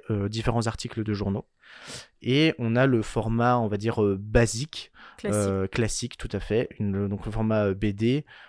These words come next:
Speaker 1: où là, tout est regroupé en quelques volumes. Et donc, euh, pour l'instant, il n'y a que cinq volumes qui sont sortis. Et,
Speaker 2: Ah, mais c'est pas
Speaker 1: euh,
Speaker 2: fini.
Speaker 1: ce n'est pas fini, non. Et, euh,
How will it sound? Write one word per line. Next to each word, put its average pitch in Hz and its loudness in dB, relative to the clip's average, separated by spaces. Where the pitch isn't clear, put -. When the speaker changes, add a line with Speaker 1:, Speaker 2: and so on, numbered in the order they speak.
Speaker 1:
où 113 -2
là, 127 6
tout - -2
est 123 6
regroupé 123 2
en 98 -4
quelques 139 -2
volumes. 101 -4
Et 110 -6
donc, 127 -2
euh, 101 0
pour - 4
l'instant, 117 0
il 127 0
n'y 110 0
a 107 -4
que 113 -6
cinq 175 0
volumes 131 2
qui - -12
sont - -6
sortis. - -6
Et, 117 0
Speaker 2:
Ah, 214 4
mais 202 0
c'est 202 -2
pas 220 2
Speaker 1:
euh, 208 0
Speaker 2:
fini. 269 2
Speaker 1:
ce 233 0
n'est 113 0
pas 156 2
fini, 139 0
non. 127 -2
Et, 113 -4
euh, 101 0